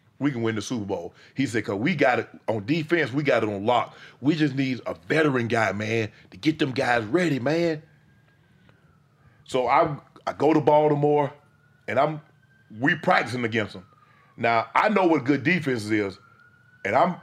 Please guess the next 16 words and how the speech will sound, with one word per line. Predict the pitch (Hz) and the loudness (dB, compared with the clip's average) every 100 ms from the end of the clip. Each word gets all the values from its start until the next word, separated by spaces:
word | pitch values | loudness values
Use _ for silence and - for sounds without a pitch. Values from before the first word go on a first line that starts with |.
| 135 | -6
remember | 139 160 139 | 0 0 0
going | 147 147 | 2 0
in | 131 | 2
the | |
back | 131 120 | 2 2
room, | 151 127 | 0 0
and | |
I'm | 135 | -2
like, | 113 90 - _ _ _ _ _ _ _ _ _ _ _ _ _ _ _ | -2 -6 -10 _ _ _ _ _ _ _ _ _ _ _ _ _ _ _
"They | 135 | 0
don't | 156 110 | 0 0
realize | 107 107 101 | 0 -2 -2
how | 104 | -4
good | 104 107 | -4 -4
they | 104 | -2
are." | 110 117 | -2 -4